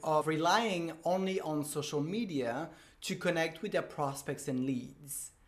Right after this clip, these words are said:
However, social media is far from being the safest place to protect your list of contacts. Some of the reasons are that, first of all, you do not own social media.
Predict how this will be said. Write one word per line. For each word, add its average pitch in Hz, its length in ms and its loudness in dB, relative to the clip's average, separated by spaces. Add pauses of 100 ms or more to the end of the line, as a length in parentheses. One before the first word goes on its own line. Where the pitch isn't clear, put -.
(260)
However, 220 420 8
social 240 380 0
media 180 260 2
is 143 280 4
far 190 260 0
from 185 240 -6
being 156 380 0
the 139 80 0
safest 165 1000 0 (160)
place 175 640 0 (380)
to - 140 -2
protect 175 600 0
your 143 220 2
list 156 460 -2
of - 180 -6
contacts. - 880 -4 (260)
Some 233 240 8
of - 140 6
the 220 80 8
reasons 180 480 2
are 143 380 4
that, 135 360 2 (140)
first 226 340 4
of 160 120 2
all, 147 220 6
you 185 260 2
do 190 180 2
not 170 340 0
own 151 380 4
social 135 400 -2
media. 110 460 -2